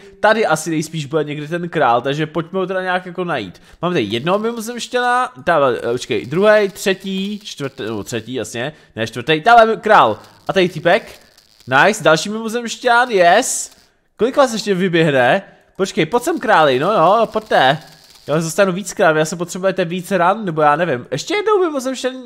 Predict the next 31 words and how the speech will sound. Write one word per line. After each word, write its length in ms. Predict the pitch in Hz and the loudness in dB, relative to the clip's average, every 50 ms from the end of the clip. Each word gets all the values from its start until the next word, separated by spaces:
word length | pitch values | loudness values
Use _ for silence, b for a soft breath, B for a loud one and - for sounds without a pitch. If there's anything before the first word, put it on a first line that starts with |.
| 233 233 226 | -16 -16 -8
král? 460 | - 220 220 202 196 196 214 233 247 b b b b b b - | -4 0 2 4 4 4 2 0 -4 b b b b b b 0
Ne, 320 | 139 139 127 98 - - - _ _ - | 4 4 4 4 2 -4 -18 _ _ -18
on 120 | 131 131 | -16 -10
ke 120 | - 151 | -8 -6
mně 100 | 151 147 | -4 -4
bude 240 | 143 147 147 143 143 | -2 0 0 0 0
se 160 | - - 135 | 0 -6 -10
promlouvat. 1080 | - - _ - 139 135 143 147 151 156 165 151 120 110 101 85 85 85 87 - - - - - | -10 -10 _ -6 -2 -2 0 -2 0 0 0 0 0 0 -2 -2 -2 -4 -4 -6 -10 -16 -8 -6
Bu-, 100 | 139 - - | -6 -4 -2
budeš 180 | 143 156 151 | -4 -4 -4
to 120 | 151 151 139 | -4 -8 -12
příště 320 | - - 151 151 - 156 | -12 -12 -14 -12 -10 -12
muset 240 | 135 131 - 147 131 | -12 -10 -10 -10 -10
udělat 240 | 135 127 131 127 120 - - | -6 -4 -2 -2 -2 -4 -6
lépe 460 | 117 123 139 143 139 - - 127 120 | -4 0 2 2 2 2 0 -2 -2
než 180 | 123 127 131 117 | -2 -4 -4 -4
doteď. 520 | 135 127 - - 110 90 90 - - B B B B B B B B B B B B B B B - | -6 -4 -4 -4 -4 -4 -6 -8 -16 B B B B B B B B B B B B B B B -16
No, 100 | 101 95 | -14 -12
já 60 | 95 | -12
si 100 | 98 107 | -10 -10
myslím, 220 | 104 101 117 117 | -10 -8 -8 -8
že 100 | 107 117 | -4 -4
asi 220 | 101 - - - 78 | -4 -6 -6 -10 -12
nebudu 340 | 71 98 135 175 190 190 185 | -10 -4 0 2 2 2 2
muset, 400 | 185 180 - - 196 180 175 - | 2 0 2 2 2 2 2 0
protože 400 | - 160 160 147 139 139 143 123 | -4 -6 -6 -6 -6 -6 -6 -8
co 160 | - 135 123 | -8 -12 -12
si 140 | - 117 98 | -12 -12 -10
budem, 500 | 90 135 147 175 170 165 160 165 165 156 | -8 -4 0 2 4 4 4 2 -2 -4
prostě 760 | 160 147 139 - - - 151 139 135 135 131 127 127 120 76 - - 110 110 98 - _ _ _ _ _ _ _ _ _ - - - | -6 -6 -6 -8 -8 -4 -2 0 2 2 2 2 2 0 -4 -8 -16 -20 -20 -20 -20 _ _ _ _ _ _ _ _ _ -20 -18 -14
s-, 160 | - - - | -12 -12 -10